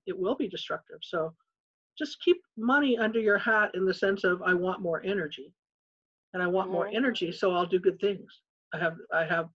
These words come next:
Speaker 1: the tool to do good things on the planet." And that will help you. I mean, I don't, we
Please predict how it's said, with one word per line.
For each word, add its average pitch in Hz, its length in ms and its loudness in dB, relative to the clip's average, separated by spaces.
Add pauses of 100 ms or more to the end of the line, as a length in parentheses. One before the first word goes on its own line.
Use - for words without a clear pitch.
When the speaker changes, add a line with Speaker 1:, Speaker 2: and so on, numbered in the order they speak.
Speaker 1:
the 185 60 -6
tool 240 500 2
to 175 80 -16
do 170 80 -14
good 170 180 -6
things 160 220 -14
on 147 80 -16
the 151 160 -14
planet." 165 240 -20 (720)
And 330 80 -2
that 370 100 4
will 202 100 6
help 170 240 -4
you. 151 120 -8 (800)
I - 20 4
mean, 240 140 4
I 247 120 4
don't, 269 140 4
we 220 60 -2